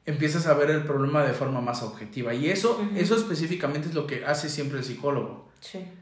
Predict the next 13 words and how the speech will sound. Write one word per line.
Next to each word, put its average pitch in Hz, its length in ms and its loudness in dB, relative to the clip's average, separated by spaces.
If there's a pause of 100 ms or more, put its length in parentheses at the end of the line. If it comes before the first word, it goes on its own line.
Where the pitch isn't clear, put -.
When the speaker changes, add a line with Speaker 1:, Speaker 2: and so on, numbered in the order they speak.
(340)
Speaker 1:
Yo, 214 580 4
fíjate 170 380 -2
que 147 100 -4
tuve 139 180 0
una 147 200 0
paciente 131 500 -6
que, 104 420 -6
que - 60 -10
vino 127 240 -2
aquí 120 260 -6
con 120 160 -4
su 113 140 -8
pareja 107 600 -4